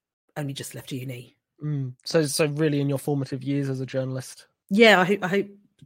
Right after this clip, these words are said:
Speaker 1: sort of young and student journalists still having that opportunity with the film festival, 'cause it was,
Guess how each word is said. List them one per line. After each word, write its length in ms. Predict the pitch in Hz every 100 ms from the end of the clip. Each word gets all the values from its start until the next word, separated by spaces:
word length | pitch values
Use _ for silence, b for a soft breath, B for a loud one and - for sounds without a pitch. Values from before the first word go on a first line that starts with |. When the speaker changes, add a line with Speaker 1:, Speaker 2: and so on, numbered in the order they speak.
| _
Speaker 1:
sort 180 | - -
of 60 |
young 260 | 185 175 165
and 100 | 160
student 320 | - 156 147
journalists 300 | 156 147 -
still 140 | - 165
having 200 | 147 139
that 80 |
opportunity 520 | - - 147 143 - 143
with 160 | 135
the 180 | 151 135 B B -
film 140 | 185
festival, 320 | 147 - 131
'cause 100 | -
it 60 | -
was, 180 | 147